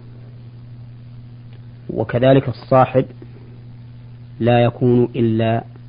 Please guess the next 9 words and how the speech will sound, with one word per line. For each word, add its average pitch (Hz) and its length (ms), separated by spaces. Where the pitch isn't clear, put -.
في 123 60
الروح 117 340
والجسد، 110 440
فالنبي 131 380
عليه 131 220
الصلاة 120 280
والسلام 120 480
أسري 123 460
به 110 280